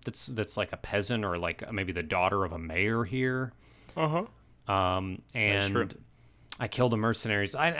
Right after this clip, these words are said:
Speaker 1: I just kill so many mercenaries, and there's no consequences for that.
Speaker 2: Let's go, let's go back. We're really
Speaker 1: Sure.
Speaker 2: skipping forward here. I, I wanna spend a second on Saemon Havarian and float a theory here.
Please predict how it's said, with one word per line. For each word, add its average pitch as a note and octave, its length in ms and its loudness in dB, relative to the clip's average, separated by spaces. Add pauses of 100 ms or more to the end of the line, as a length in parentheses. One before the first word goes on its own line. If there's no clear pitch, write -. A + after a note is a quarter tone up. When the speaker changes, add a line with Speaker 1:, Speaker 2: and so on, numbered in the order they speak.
(100)
Speaker 1:
I G#3+ 60 8
just G3 240 2
kill E3+ 220 4
so D3 260 6
many B2 160 6
mercenaries, G2+ 560 0
and F2+ 80 -2
there's F2 180 -2
no F2 140 -2
consequences - 760 -8
for A#2+ 140 -8
that. A2+ 160 -2
Speaker 2:
Let's B3 220 2
go, C3 260 6
let's C#3 220 0
go A2 100 6
back. E2 300 -2 (120)
We're C3+ 180 -2
really C3 100 6
Speaker 1:
Sure. F#2+ 180 8
Speaker 2:
skipping F2 380 0
forward D2+ 320 -6
here. F#2 160 0
I, A#2+ 60 6
I C#3 180 6
wanna C#3 200 8
spend G2+ 280 2
a F2+ 60 0
second F#2 500 0
on E2 300 -4
Saemon F2 380 2
Havarian F2+ 480 -2
and F2+ 160 -8
float C3 280 6
a G2+ 40 4
theory E2+ 400 0
here. - 360 -6